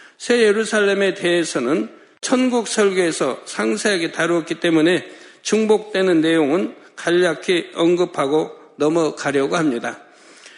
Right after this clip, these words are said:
물론 중복하여 자세히 증거한다 해도 천국 소망이 마음에 가득한 분들은 지루하다 하지는 않을 것입니다. 어떤 사람이 만약 수십 년 동안 저축을 해서 말년에 자기의 집을 짓게 되었다고 합시다.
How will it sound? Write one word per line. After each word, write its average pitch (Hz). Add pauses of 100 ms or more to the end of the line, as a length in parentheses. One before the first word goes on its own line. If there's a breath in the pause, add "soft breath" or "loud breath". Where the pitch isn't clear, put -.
(120)
물론 233
중복하여 214
자세히 190
증거한다 190
해도 147 (320 loud breath)
천국 247
소망이 202
마음에 160
가득한 156
분들은 143 (320 loud breath)
지루하다 185
하지는 160
않을 156
것입니다. 123 (720 loud breath)
어떤 240
사람이 220
만약 160
수십 262
년 233
동안 170
저축을 196
해서 135 (360 loud breath)
말년에 175
자기의 226
집을 190
짓게 185
되었다고 160
합시다. -